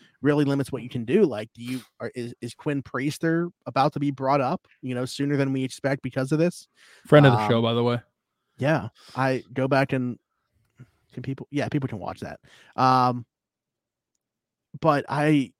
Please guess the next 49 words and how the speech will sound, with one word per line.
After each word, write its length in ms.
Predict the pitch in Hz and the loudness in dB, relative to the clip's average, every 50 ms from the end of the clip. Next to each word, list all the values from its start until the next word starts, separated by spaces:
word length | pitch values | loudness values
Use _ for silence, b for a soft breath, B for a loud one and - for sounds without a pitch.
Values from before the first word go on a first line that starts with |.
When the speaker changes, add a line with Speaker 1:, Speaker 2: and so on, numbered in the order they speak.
| _ | _
Speaker 1:
I 100 | - 131 | -8 -6
don't 160 | 131 135 113 123 | -4 -4 -4 -4
know 120 | 131 123 | -4 -4
what 180 | 117 120 123 - | -4 -4 -6 -6
the, 140 | 117 101 - - | -8 -10 -10 -12
what 140 | 113 120 | -14 -14
the 80 | - 117 | -12 -12
solution 420 | - 113 98 104 107 - - - - | -12 -12 -12 -12 -12 -14 -14 -16 -18
is, 160 | - - - | -20 -16 -10
u-, 120 | - 131 - - | -8 -8 -2 0
unless, 480 | 139 139 139 151 151 160 - - - | 0 0 4 4 4 4 4 2 -2
again, 440 | - 131 131 135 143 131 127 123 120 | -4 -2 0 2 2 2 2 0 0
you 180 | 123 127 123 123 | 0 2 2 4
are, 260 | 127 127 123 120 117 - _ _ _ _ _ | 4 2 2 0 -4 -8 _ _ _ _ _
you 80 | 123 | -8
know, 220 | 117 104 101 - - _ _ _ _ _ b b b b b b | -6 -6 -8 -10 -12 _ _ _ _ _ b b b b b b
I'm 100 | - 165 | 0 2
not 140 | 175 160 - | 2 2 2
saying 200 | - 147 127 117 | 0 -2 -2 -2
rushing 440 | 117 120 143 - - 120 107 107 110 _ _ | -2 -2 -2 -2 -4 -6 -10 -12 -14 _ _
Quinn 220 | - 123 110 107 | -10 -10 -10 -8
Priester, 540 | 107 - 107 92 110 - - 98 92 120 117 - _ _ _ _ _ _ _ _ _ _ _ _ | -10 -10 -12 -12 -12 -12 -10 -10 -10 -10 -10 -12 _ _ _ _ _ _ _ _ _ _ _ _
but 140 | - 139 127 | 2 2 2
if, 100 | 127 120 | 2 0
unless 300 | 123 135 135 151 160 - | -4 0 2 2 4 4
you're 100 | 151 139 | 2 0
bringing 340 | 117 143 143 139 131 127 123 | 2 0 0 0 0 -2 -2
him 140 | 135 131 131 | 0 2 2
up 140 | 135 127 - | 2 2 2
earlier 300 | 104 120 123 131 131 127 | 0 0 0 0 0 0
than 140 | 120 123 120 | -2 -2 -2
we 100 | 117 113 | -4 -4
expect, 500 | 107 - - - - 117 117 135 - - - - | -6 -8 -8 -6 -4 -2 -2 -2 -2 -4 -4 -2
I 140 | 117 131 131 | -2 0 0
don't 160 | 135 120 131 | 0 0 0
know 160 | 131 131 127 | -2 -2 -2
that 120 | 120 110 | -2 -4
there 160 | - 113 107 117 | -4 -4 -2 -2
is 180 | 156 175 139 | -2 -2 -2
a 40 | 135 | -4
solution 500 | - - - 113 104 104 107 - 101 78 | -6 -8 -10 -10 -10 -12 -12 -12 -12 -12
right 160 | 69 65 65 | -12 -14 -14
away. 280 | 65 - - - - - _ _ _ _ _ _ _ _ _ _ _ _ _ _ _ _ _ _ _ _ _ _ _ _ _ _ _ _ _ _ _ _ _ _ _ _ _ - - - _ _ _ _ _ - | -16 -18 -18 -20 -20 -20 _ _ _ _ _ _ _ _ _ _ _ _ _ _ _ _ _ _ _ _ _ _ _ _ _ _ _ _ _ _ _ _ _ _ _ _ _ -18 -18 -18 _ _ _ _ _ -4
Speaker 2:
There's, 300 | 139 131 135 131 127 131 | 0 0 0 0 0 -2
there's 240 | 139 143 131 127 135 | 0 0 2 4 4
not 180 | 156 165 160 151 | 4 4 6 6
a 300 | 135 123 117 113 107 - - | 4 4 2 0 -2 -4 -4
easy 300 | 139 135 127 127 120 110 | -4 -4 -2 -4 -4 -8
fix. 580 | - - 113 - - - - - - - - | -8 -8 -10 -10 -10 -12 -16 -16 -16 -16 -18